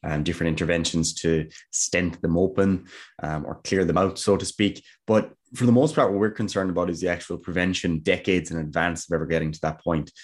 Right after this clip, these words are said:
And one of the biggest contributors to, um, the development of these arterial plaques over time is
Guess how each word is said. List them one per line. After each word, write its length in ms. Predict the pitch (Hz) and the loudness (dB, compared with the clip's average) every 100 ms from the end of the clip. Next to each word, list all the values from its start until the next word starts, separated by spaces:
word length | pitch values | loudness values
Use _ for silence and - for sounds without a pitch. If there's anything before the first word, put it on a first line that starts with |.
| - - - - | -20 -20 -10 2
And 100 | 127 | 4
one 80 | |
of 60 | 160 | 6
the 40 | |
biggest 260 | 135 123 - | 6 4 2
contributors 600 | 107 110 107 98 98 - | -2 2 2 2 2 -2
to, 600 | - 110 101 95 90 87 _ _ _ - | -2 2 4 2 0 -4 _ _ _ -2
um, 380 | 85 87 92 - - 139 | 0 0 -2 -8 -6 0
the 60 | |
development 460 | 117 113 110 110 104 | 2 6 6 4 0
of 80 | 90 | 0
these 180 | 101 | 0
arterial 460 | 95 90 - 95 85 | 2 0 0 0 0
plaques 340 | 104 90 - | -2 -4 -4
over 160 | 90 85 | -6 -6
time 400 | - 95 127 139 _ - - | -2 -2 -2 -4 _ -20 -2
is 380 | 95 92 82 | 2 2 0